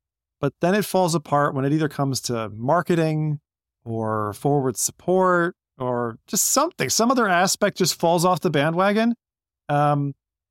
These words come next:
so I'm kinda like you. I mean, I know they've had financial instability over the years, but I'd be interested to see H T C wow us again at some point. I think for me,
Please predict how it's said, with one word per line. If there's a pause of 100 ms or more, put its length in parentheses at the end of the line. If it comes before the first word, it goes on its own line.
so
I'm
kinda
like
you.
I
mean,
I
know
they've
had
financial
instability
over
the
years,
but (800)
I'd
be
interested
to
see (680)
H
T
C
wow
us
again
at
some
point. (600)
I
think (100)
for
me,